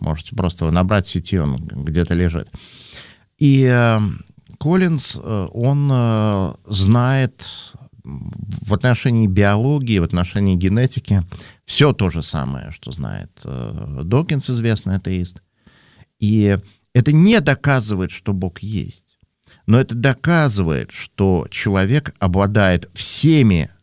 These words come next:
э, научными знаниями, на которые, там, которыми обладает тот же атеист Докинс, и это его атеистом не делает.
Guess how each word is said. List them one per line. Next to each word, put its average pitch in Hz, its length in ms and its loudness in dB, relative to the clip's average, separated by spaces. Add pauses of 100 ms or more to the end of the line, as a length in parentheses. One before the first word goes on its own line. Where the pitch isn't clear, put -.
(120)
э, 67 380 -12
научными 90 580 0
знаниями, 64 480 -2
на 58 80 -10
которые, - 640 -12
там, - 240 -14 (640)
которыми 123 440 4
обладает 98 500 0
тот 85 160 -6
же 73 140 -8
атеист 78 320 -10
Докинс, 190 340 -4 (540)
и 143 80 6
это 156 160 2
его 123 160 4
атеистом 101 480 0
не 90 160 0
делает. - 340 -10